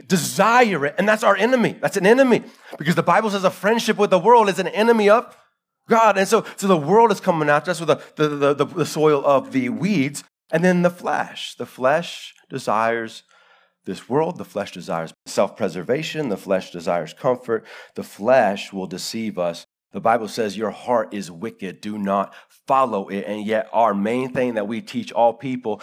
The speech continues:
even in the church, "Follow your heart." And the Bible says, "Don't, 'cause your heart is wicked." Your heart is wicked, and so your flesh is against you.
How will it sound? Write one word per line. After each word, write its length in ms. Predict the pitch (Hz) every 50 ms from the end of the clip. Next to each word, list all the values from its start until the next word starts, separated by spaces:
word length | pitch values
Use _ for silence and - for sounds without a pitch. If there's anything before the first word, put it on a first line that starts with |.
| - - -
even 340 | 143 143 139 123 123 113 110
in 140 | 113 110
the 80 | 107 101
church, 420 | 98 - - 147 120 101 95 - - - - -
"Follow 500 | - - - - 180 165 160 143 123 117
your 480 | 113 104 98 117 123 123 143 147 151 - _ _ _ _ _ _ _ _ _ _ _ _ _ - - - - -
heart." 260 | - - 101 82 - _ _ _ _ _ _ _ _ _ _ _ - - -
And 140 | - 87 87
the 40 |
Bible 420 | 87 82 95 107 127 120 98 87 82
says, 440 | - - 90 95 117 123 123 - - _ _ _ _ _ _ _ _ _ _ _ _ _ _ _ -
"Don't, 560 | - - 65 65 65 - _ _ _ - - - - _ _ _ _ _ _ _ _ _ _ _ _ _ _ _ _ _
'cause 160 | _ 87 78 -
your 120 | 78 71
heart 240 | 67 104 101 85 78
is 100 | 73 78
wicked." 460 | 73 82 76 71 - 53 58 58 57 _ _ _ _ _ _ _ _ _ _ _ _ _ _ _ _ _ _ _ _ _ _ _ _ _ _ _ _ _ -
Your 60 | 80
heart 240 | 76 78 92 95 92
is 100 | 85 78
wicked, 520 | 78 76 92 82 - 76 73 73 80 80 80 _ - - _ -
and 220 | - 90 87 80
so 120 | - -
your 160 | 92 87 85 82
flesh 460 | 80 - 98 98 92 90 - - - -
is 180 | 92 95 80 85
against 540 | 87 71 80 92 90 87 - - - -
you. 260 | 80 78 78 80 78